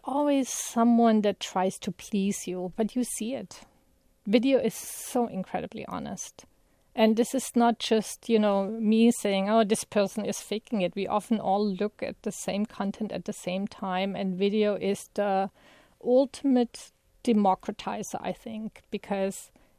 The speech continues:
when you see it, you absolutely see it. You see it in their eyes, you see it in their behavior. And there's really never a wrong answer, right? If someone tries to please you, that's okay too. Uh, but it may not be the deeper insight that you're looking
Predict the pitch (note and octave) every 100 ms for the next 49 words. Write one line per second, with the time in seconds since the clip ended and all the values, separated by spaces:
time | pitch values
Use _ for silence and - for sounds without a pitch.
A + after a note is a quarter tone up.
0 | - G#3 B3+ D#4 D#4 - A3 G#3 A#3 -
1 | A#3 - A3 - - G3 G3+ G3+ - -
2 | - - - A3+ - A3+ A3 G#3+ G#3+ A3
3 | F#3+ F#3+ G3 - A3 A#3 G#3+ G3+ G3 G3
4 | G#3 A#3 G#3 G#3+ A3 G#3+ G3 - - -
5 | _ B3 B3 A#3 _ - G3 - C#4+ D#4
6 | A#3 F#3+ G#3+ A#3 - F#3 E3+ E3+ G3+ G#3+
7 | F3+ F3+ F#3+ F#3+ F3 G#3+ A3 - A3+ B3
8 | - G#3+ G#3+ - G#3 - G#3 G#3 - A3+
9 | A3 A3 - A#3+ - B3+ A3+ - B3+ F#3
10 | - _ _ _ _ - G#3 F#3+ F#3 G#3
11 | F#3+ G#3+ A3+ A#3+ A3 G3+ G3+ F#3+ - G#3
12 | - - G3+ F#3+ - G3+ - G3 - F#3+
13 | G3 - G#3